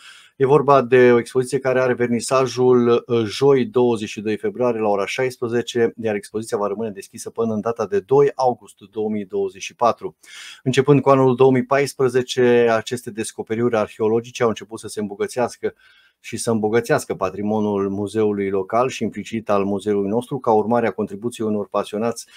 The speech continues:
în practicarea hobby-ului de detecție metale, printre cei care și-au adus aportul la descoperirea și aducerea la lumină acestor artefacte, îi amintim pe Victor Dima, Victor Dima Junior, Alexandru Tulinski, Dinu Vlaicu,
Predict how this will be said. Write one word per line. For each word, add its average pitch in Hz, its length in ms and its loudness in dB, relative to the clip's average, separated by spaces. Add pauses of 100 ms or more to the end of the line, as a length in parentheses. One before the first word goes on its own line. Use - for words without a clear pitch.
(140)
în 120 100 -12
practicarea 117 560 -2
hobby-ului 120 560 2
de 104 140 -2
detecție 107 680 -2 (560)
metale, 113 640 2 (560)
printre 123 380 2
cei 127 220 2
care 120 220 4
și-au 113 180 0
adus 113 160 -2
aportul 113 480 0
la 107 120 2
descoperirea 107 680 -2
și - 140 -6
aducerea 104 380 -4
la 104 120 0
lumină 104 420 0
acestor 101 480 -6
artefacte, 113 960 0
îi 107 540 -4
amintim 107 480 -2
pe 113 120 0
Victor 104 440 -4
Dima, 117 540 2
Victor 107 300 -4
Dima 104 260 -4
Junior, 113 460 -2
Alexandru 107 540 -4
Tulinski, 110 800 -4
Dinu 113 300 -2
Vlaicu, 117 520 0